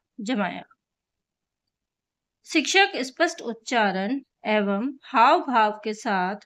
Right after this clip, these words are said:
पाठ का आदर्श वाचन करेंगे, जिसकी अवधि होगी बीस मिनट और आकलन के तरीके हैं अवलोकन तथा सुनकर। फिर आदर्श वाचन के उपरांत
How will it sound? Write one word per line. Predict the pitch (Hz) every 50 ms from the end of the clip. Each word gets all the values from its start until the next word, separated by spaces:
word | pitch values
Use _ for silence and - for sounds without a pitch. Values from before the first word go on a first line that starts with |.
| _ -
पाठ | 208 190 196 214 202 -
का | - 262 233
आदर्श | 214 196 196 185 208 233 233 - -
वाचन | 202 190 175 165 - 247 247 269
करेंगे, | 254 262 254 254 254 254 254 254 254 269 302 302 - _ _ _ _ _ _ _ _ _ _ _ _ _ _ _ _ _ _ _ _ -
जिसकी | 220 240 214 - - 294
अवधि | 285 262 233 240 285
होगी | 294 294 262 254 233 269 269
बीस | 214 190 220 262 269 - - 302
मिनट | 269 269 277 320 381 - - - - - - _ _ _
और | - - 202
आकलन | 208 208 208 202 - 247 247 262 269
के | - 277
तरीके | 262 247 214 196 185 185 208 202
हैं | 233 240 294 330
अवलोकन | 302 - 190 190 196 190 185 185 220 226 247
तथा | 254 214 - 247 240 330 466 - _ _ _ _ _ _ _
सुनकर। | - 254 196 185 160 - 170 156 - - _ _ _ _ _ _ _ _ _ _ _ _ _ _ _ _ _ _ _ _ _ _ _ _ _ -
फिर | 320 330
आदर्श | 247 240 233 233 240 285 349 403 - - 339
वाचन | 285 277 262 247 277 285 277 269
के | 254 302
उपरांत | 285 262 - 233 220 202 196 180 180 214 277 269